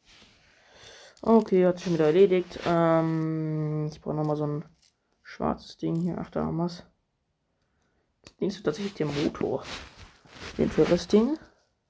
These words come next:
Wie die Teile kommen da hin, ne? Ja, ja, die kommen da schon hin. Andere Teile gibt's hier gar nicht mit dem Druck.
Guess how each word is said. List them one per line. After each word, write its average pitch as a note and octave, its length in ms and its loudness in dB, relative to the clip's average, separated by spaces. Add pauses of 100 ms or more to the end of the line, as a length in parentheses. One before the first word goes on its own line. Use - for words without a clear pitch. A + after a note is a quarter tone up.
(1600)
Wie D#3+ 100 -6
die D#3 140 -6
Teile D#3 280 4
kommen D3+ 200 -2
da D3 100 2
hin, D3+ 200 -2
ne? D#3 180 -2 (1800)
Ja, D#3 180 0
ja, D3+ 140 4
die D3 80 -2
kommen C#3+ 220 -4
da - 100 0
schon - 220 -6
hin. - 240 -6 (1040)
Andere D#3+ 320 -2
Teile D3+ 260 2
gibt's D#3 200 -8
hier D3+ 140 -2
gar D3 140 -4
nicht - 140 -10
mit - 100 -14
dem D3+ 160 -6
Druck. D3 240 -6